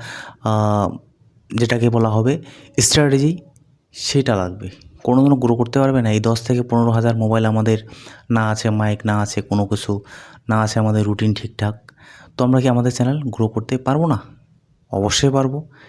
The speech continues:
সেটা আপনার উপর ভিত্তি করবে আপনি কীভাবে সেই ভিডিওস বানাচ্ছেন, ম্যানেজ করছেন, আপনি যাচ্ছেন না খাচ্ছেন, খাচ্ছেন কি যাচ্ছেন, তাও আপনি ভিডিও আপলোড করেই যাচ্ছেন, সেটা আপনার উপর। দুই হাজার পঁচিশ সালে প্রায়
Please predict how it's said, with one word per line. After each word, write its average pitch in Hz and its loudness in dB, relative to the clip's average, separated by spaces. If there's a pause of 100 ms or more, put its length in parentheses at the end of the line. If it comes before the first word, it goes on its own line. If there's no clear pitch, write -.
(100)
সেটা 113 0
আপনার 113 0
উপর 113 2
ভিত্তি 107 0
করবে 113 0
আপনি 110 -2
কীভাবে 131 2
সেই 123 2
ভিডিওস 101 -2
বানাচ্ছেন, - -10 (580)
ম্যানেজ 104 2
করছেন, 107 -2
আপনি 98 -4
যাচ্ছেন 104 -4
না 104 -2
খাচ্ছেন, 104 -4 (440)
খাচ্ছেন 117 0
কি 117 4
যাচ্ছেন, 110 0
তাও 113 -2
আপনি 107 -2
ভিডিও 104 -2
আপলোড 98 -4
করেই 131 4
যাচ্ছেন, 135 0 (340)
সেটা 107 -2
আপনার 95 -6
উপর। - -14 (1600)
দুই 131 6
হাজার 151 4
পঁচিশ 143 2
সালে 147 0 (760)
প্রায় 139 2